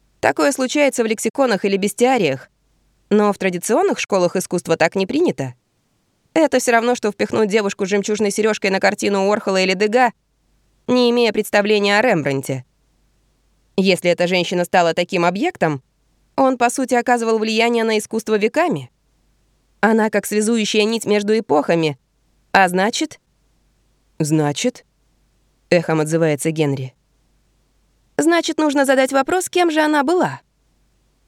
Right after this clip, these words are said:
Глаза Беа возбуждённо горят, как порой горят у Робби, когда перформанс особенно удастся или он нанюхается кокаина. Генри не хочется её разочаровывать,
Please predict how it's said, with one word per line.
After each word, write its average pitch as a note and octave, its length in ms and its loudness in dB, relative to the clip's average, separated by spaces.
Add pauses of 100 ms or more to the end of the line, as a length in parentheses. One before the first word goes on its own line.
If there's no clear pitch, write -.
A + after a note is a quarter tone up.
(220)
Глаза E3+ 400 2
Беа G3+ 240 0
возбуждённо F3 640 0
горят, F#3 380 0 (560)
как G3 180 2
порой G3 260 0
горят F#3+ 300 0
у G3+ 60 0
Робби, A3 220 0
когда E3 280 -2
перформанс F3 480 -2
особенно E3 460 0
удастся E3+ 520 -2 (460)
или G#3 160 2
он F#3+ 160 2
нанюхается E3+ 560 0
кокаина. D#3 580 -4 (1600)
Генри F#3 340 0
не F3 120 -2
хочется - 380 -6
её E3 160 0
разочаровывать, D#3 760 -4